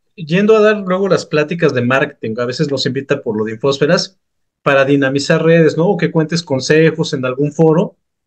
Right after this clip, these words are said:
de estudiantes o de profesionales o de, o regional, algún foro regional. Y la pregunta, eh, recurrente es eso, ¿no? ¿Cuáles serían los consejos, cuáles serían los tips, cuáles serían las buenas prácticas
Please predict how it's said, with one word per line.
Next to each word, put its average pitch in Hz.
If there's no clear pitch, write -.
de 127
estudiantes 147
o 123
de 117
profesionales 135
o 131
de, 139
o 165
regional, 165
algún 175
foro 190
regional. 165
Y 180
la 196
pregunta, 240
eh, 165
recurrente 170
es 202
eso, 170
¿no? 175
¿Cuáles 226
serían 196
los 175
consejos, 160
cuáles 180
serían 160
los 143
tips, 165
cuáles 170
serían 156
las 139
buenas 170
prácticas -